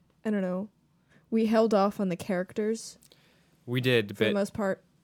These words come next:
Speaker 1: Um, but, well, just, just because I think that when you introduce a character that is beloved, people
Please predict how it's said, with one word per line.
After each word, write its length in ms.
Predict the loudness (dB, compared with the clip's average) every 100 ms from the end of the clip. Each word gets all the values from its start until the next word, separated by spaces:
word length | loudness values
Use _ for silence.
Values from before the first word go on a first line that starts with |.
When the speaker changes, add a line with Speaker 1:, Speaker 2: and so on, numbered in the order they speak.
| _ -8
Speaker 1:
Um, 400 | -6 -4 -6 -10 _ _ _ _ _ _ _ _ _ _ _ _ _ _ _ _ _ _
but, 300 | -2 -2 -4 _ _ _ _ _ _ _ _ _
well, 200 | 2 4
just, 280 | 4 0 0
just 400 | -4 -4 -6 -8
because 600 | -6 -2 0 0 -2 -10 -6
I 100 | -4
think 300 | -2 -4 -4 -4
that 260 | -4 -4 _ -8
when 140 | -4
you 120 | -2
introduce 460 | -2 -2 -2 -4 -4
a 40 |
character 640 | -4 -2 -2 -2 -2 -2 -6 _ _ _ -2
that 100 | 0
is 120 | 2
beloved, 640 | 2 2 2 0 -4 -10 -12 _ _ _ _ -4
people 520 | -2 2 2 0